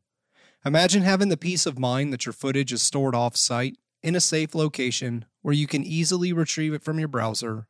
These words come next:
and that it is crazy affordable. That's Backblaze.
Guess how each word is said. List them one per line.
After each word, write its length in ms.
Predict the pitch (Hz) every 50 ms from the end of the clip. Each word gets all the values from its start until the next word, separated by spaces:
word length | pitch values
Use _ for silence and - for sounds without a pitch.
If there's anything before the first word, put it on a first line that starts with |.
| _ _
and 140 | - 139 135
that 120 | 131 127
it 140 | 131 131 120
is 160 | 120 117 -
crazy 720 | - _ - - 135 147 139 139 143 135 123 139 139 139 135
affordable. 680 | - 120 - - - 117 120 113 110 117 - - - - _ _ _ _ _ _ _ _ _ _ _ _
That's 240 | - 127 131 - -
Backblaze. 720 | - 143 127 117 110 - - 120 107 101 101 113 - -